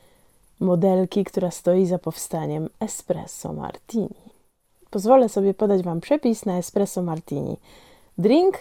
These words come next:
który zgodnie z poleceniem budzi i lekko poniewiera. Składniki na dwie porcje są takie. Potrzebujecie sześćdziesiąt mililitrów wódki,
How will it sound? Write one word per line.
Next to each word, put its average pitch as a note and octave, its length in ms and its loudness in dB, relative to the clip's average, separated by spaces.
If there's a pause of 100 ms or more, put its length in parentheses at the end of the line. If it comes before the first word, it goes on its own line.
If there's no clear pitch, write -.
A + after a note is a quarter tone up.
(160)
który A3+ 500 6 (380)
zgodnie E3+ 460 -2
z - 40 -10
poleceniem G3+ 800 2 (580)
budzi D4 480 6 (460)
i F#4 100 10
lekko D4+ 580 4
poniewiera. D#3+ 640 0 (840)
Składniki D4+ 480 6
na A#3 120 4
dwie G#3+ 200 4
porcje G3+ 380 0
są B3+ 180 0
takie. - 320 -10 (580)
Potrzebujecie A3 760 2
sześćdziesiąt A3 720 0
mililitrów F#3 800 2
wódki, F3+ 600 -2